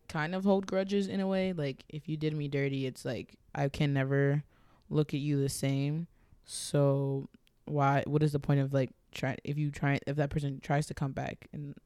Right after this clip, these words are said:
putting any effort or giving them the time of day? 'Cause it's like, if you wronged me already, what's not, what's the telling of you wronging me again in the future? So it's like, you know,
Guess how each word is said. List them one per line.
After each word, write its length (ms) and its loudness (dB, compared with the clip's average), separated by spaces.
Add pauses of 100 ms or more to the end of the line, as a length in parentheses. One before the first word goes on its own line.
putting 240 0
any 140 0
effort 300 -2
or 100 0
giving 300 -2
them 120 -2
the 100 -4
time 220 -6
of 60 -4
day? 260 -4
'Cause 160 -8
it's 120 -8
like, 200 -6 (1200)
if 160 4
you 120 8
wronged 340 6
me 140 4
already, 480 2
what's 420 0
not, 260 0 (960)
what's 220 2
the 80 0
telling 280 4
of 100 0
you 120 2
wronging 320 2
me 140 2
again 200 0
in 60 -2
the 80 -4
future? 360 -4
So 180 -4
it's 200 -4
like, 260 -4 (320)
you 100 -6
know, 200 -4